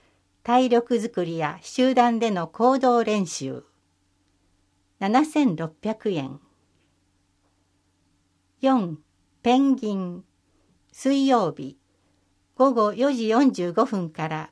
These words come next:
五時三十分。平成三十年四月二日から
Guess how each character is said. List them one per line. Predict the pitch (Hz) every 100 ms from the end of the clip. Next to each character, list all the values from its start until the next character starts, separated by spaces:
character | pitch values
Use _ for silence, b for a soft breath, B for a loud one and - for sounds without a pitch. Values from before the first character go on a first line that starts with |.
| -
五 | 220 262
時 | 190
三 | - 202 214
十 | 226 - -
分。 | 147 135 - _ _ _ _ _ _ _ _
平 | 269 294
成 | 294 269 269
三 | 277 277 262
十 | 262 220
年 | 175 160 160 160
四 | -
月 | 226 262 269 240
二 | - -
日 | 214 214
か | 196
ら | 180 185